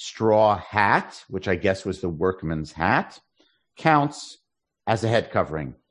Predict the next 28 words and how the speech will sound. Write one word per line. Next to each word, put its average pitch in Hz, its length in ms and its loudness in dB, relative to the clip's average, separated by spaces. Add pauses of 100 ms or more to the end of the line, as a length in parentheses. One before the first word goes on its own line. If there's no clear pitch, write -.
(140)
meaning 160 560 4 (240)
you 120 180 2
do 143 220 2
not 156 280 4
need 135 280 2
some 123 260 2
separate 117 520 -2
religious 104 580 0 (240)
head 113 260 -2
covering 92 460 0
to - 120 -6
fulfill 101 440 0
the 95 100 0
mitzvah 98 560 2 (380)
of 98 180 2
head 95 240 -2
covering. 67 480 -10 (460)
Um, 92 500 2 (300)
notice, 135 420 2
by 101 220 0
the 95 80 -4
way, 87 680 2 (220)
in 104 180 -4
terms 117 280 -2
of 92 160 -2
what 101 220 2
is 117 160 -4
considered 95 680 -2